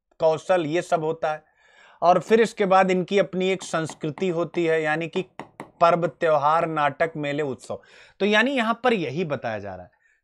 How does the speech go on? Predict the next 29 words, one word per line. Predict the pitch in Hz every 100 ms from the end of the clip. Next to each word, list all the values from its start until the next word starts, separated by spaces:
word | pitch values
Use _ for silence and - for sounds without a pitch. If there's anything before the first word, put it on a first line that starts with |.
| -
ठीक | 220
है | 220
ना। | 220 - _ _
तो | 190
ये | 254
आपको | 240 196 233
पढ़ना | 254 202 190 202
पड़ता | 196 180 214
है |
सामाजिक | 214 180 165 160 175 170
में, | 165 202 - _ _ _ _
ठीक | 226 233
है। | 254 302 156
यही | 185 240
इतनी | 240 202
चीजें | 185 180 147 165 - _ _
कि | -
अठारहवीं | - 196 190 196 196 247
शताब्दी | 226 196 180 165 165
को | 180 214
डार्क | 143 156 180 185 -
एज | 180 -
के | 175
रूप | 156 147 -
में | 190
विवेचित | 151 131 131 139 170 -
किया | 143
जाता | 131 117 107
रहा, | 95